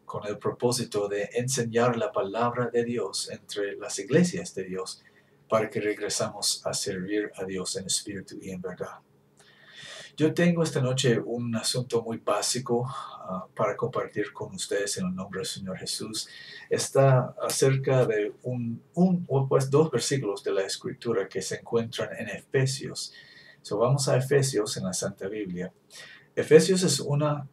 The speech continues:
carta o una epístola que fue escrito por el apóstol Pablo, apóstol de Jesucristo. Fue escrito por un apóstol de Jesucristo y dirigido, dirigida a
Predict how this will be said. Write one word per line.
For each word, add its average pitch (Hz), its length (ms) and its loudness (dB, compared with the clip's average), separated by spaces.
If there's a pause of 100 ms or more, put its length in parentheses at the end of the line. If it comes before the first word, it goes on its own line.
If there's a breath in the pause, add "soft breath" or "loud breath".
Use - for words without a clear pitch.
carta 131 420 6
o 104 60 4
una 117 300 2
epístola 123 720 -2 (140)
que 98 160 -2
fue 107 220 2
escrito 117 520 -2
por 107 400 0
el 107 160 -2 (260)
apóstol - 640 2
Pablo, 95 460 2
apóstol 117 460 -4
de 117 100 -2
Jesucristo. - 760 -6 (560 loud breath)
Fue 117 160 10
escrito 131 480 2
por 107 400 -2
un 127 160 -2
apóstol 139 640 2
de 120 120 0
Jesucristo 131 760 0
y 117 120 -2
dirigido, 113 840 -2 (260)
dirigida 120 720 2
a - 300 2